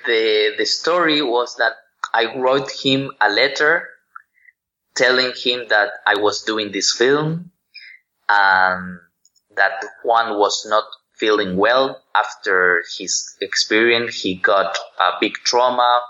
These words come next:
and thirty years later, he, he still have it,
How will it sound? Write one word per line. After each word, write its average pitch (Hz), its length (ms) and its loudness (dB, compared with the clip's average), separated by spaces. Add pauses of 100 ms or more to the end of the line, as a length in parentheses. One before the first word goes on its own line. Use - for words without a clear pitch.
(320)
and 95 140 -2
thirty 107 340 0
years 101 340 0
later, 104 520 0 (180)
he, 92 440 -8 (280)
he 95 440 0
still 107 420 0
have 123 360 0
it, 127 280 2